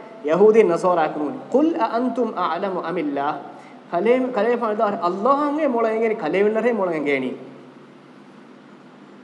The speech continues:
අල්ලාහ් කියවන්තරා සුවර්ග වන්නානේ. එමි හුන්න කන්නෝ.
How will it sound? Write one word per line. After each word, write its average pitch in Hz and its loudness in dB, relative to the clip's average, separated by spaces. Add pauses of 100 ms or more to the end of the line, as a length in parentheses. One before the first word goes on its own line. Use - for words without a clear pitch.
(460)
අල්ලාහ් 185 2
කියවන්තරා 262 2
සුවර්ග 208 2
වන්නානේ. 151 -2
එමි 202 -2
හුන්න 233 0
කන්නෝ. 185 0